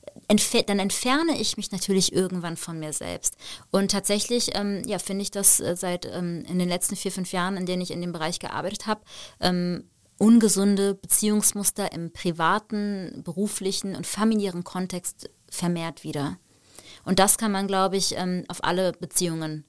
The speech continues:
übertragen. Ob jetzt Liebe oder eben Partnerschaften, Freundschaften, m,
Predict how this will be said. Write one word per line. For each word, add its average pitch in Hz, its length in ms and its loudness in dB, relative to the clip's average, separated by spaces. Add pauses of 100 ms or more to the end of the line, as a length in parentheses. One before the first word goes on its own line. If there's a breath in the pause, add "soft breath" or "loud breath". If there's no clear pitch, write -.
(140)
übertragen. - 680 -6 (420)
Ob 175 120 -6
jetzt 165 200 -2
Liebe 185 340 -2
oder 160 480 -6
eben 160 260 -4
Partnerschaften, 160 600 -2
Freundschaften, 165 720 -2 (960 soft breath)
m, 170 320 -2